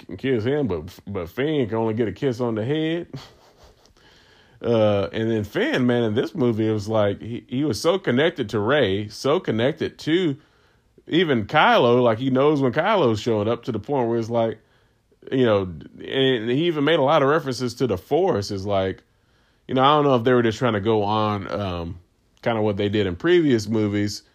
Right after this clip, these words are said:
like when Obi-Wan first talks about the Force in The New Hope, it's like where it kinda feels like everybody kinda has access to it. They're really trying to,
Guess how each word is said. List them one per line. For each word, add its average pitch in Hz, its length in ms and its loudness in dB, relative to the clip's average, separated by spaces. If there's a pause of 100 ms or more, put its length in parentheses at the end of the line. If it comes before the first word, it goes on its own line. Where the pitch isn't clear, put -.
(420)
like 98 200 -4
when 101 140 -2
Obi-Wan 107 480 0
first 104 300 -2
talks 104 240 -4
about 95 240 -6
the 87 60 -10
Force 123 400 -2
in 90 200 -6
The 85 80 -6
New 92 200 -4
Hope, 123 460 -4
it's 95 160 -10
like 95 180 -4
where 90 160 -4
it 85 80 -8
kinda 104 200 -4
feels 95 220 -6
like 95 180 -4
everybody 90 560 -4
kinda 82 260 -10
has 82 360 -10
access 85 480 -10
to 87 220 -8
it. 82 80 -8
They're 85 140 -4
really 85 300 -6 (580)
trying 95 280 -4
to, 87 160 -4